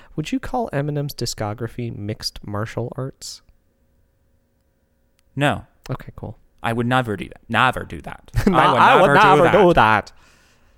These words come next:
Speaker 1: that. I don't know what that accent was. <laughs>
Speaker 2: We haven't gotten to the incomprehensible accents
Speaker 1: That's
Speaker 2: yet.
Speaker 1: true. That's true.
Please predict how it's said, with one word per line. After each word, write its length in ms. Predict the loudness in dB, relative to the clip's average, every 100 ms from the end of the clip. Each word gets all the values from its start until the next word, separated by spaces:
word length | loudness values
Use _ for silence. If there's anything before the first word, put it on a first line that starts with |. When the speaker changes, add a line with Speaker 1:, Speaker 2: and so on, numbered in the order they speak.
| _ -20 _ _ _ _ -12
Speaker 1:
that. 120 | -12 -12 -16
I 80 | -16
don't 80 | -14
know 80 | -16
what 100 | -12
that 120 | -12
accent 380 | -12 -12 -10 -10
was. 240 | -8 0
<laughs> 20 |
Speaker 2:
We 80 | 2
haven't 260 | 4 2 2
gotten 180 | 2 2
to 60 |
the 140 | 0 0
incomprehensible 800 | 2 0 0 -4 -4 -6 -8 -10 -12 -8
accents 360 | -6 -8 -8
Speaker 1:
That's 180 | -8 -8
Speaker 2:
yet. 60 | -4
Speaker 1:
true. 220 | -4 -4
That's 160 | -6 -10
true. 280 | -6 -4